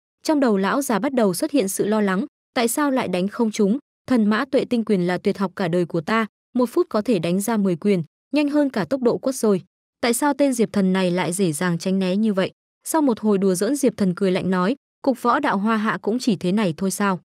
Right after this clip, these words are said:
Ngươi cũng đi tụ hợp với đồ đệ của ngươi đi." Diệp Thần đã cầm Trảm Long kiếm chuẩn bị bổ lên người lão già. Thời điểm sắp kết thúc người thanh niên tóc dài hét lên, "Mau dừng tay."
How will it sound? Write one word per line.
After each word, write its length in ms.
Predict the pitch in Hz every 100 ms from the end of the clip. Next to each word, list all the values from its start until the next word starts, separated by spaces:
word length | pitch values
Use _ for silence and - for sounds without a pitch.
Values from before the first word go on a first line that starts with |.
| _ _ 285
Ngươi 100 | 311
cũng 160 | 285
đi 120 | 285
tụ 160 | 269 220
hợp 240 | 214 190
với 120 | 190 202
đồ 140 | 226
đệ 160 | 190 175
của 140 | 180
ngươi 140 | 185
đi." 220 | 233 254 226 _ _ 233
Diệp 180 | 240
Thần 220 | - 220 185
đã 120 | 208
cầm 200 | - 202
Trảm 220 | 180 190
Long 220 | 160 220 208
kiếm 200 | 196 220
chuẩn 220 | 240 165
bị 140 | 202
bổ 200 | 196 190
lên 200 | 156 196
người 140 | 185 156
lão 180 | 151
già. 280 | 214 220 156 - _ _ -
Thời 120 | 262
điểm 200 | 233 175
sắp 200 | - 320
kết 140 | 339 339
thúc 160 | 349
người 160 | 247 196
thanh 180 | 202 240
niên 140 | 247
tóc 180 | 233 330
dài 200 | - 180
hét 200 | 196 277
lên, 200 | 240 233 - _ _
"Mau 240 | 262 277
dừng 200 | 233 208
tay." 220 | 160 196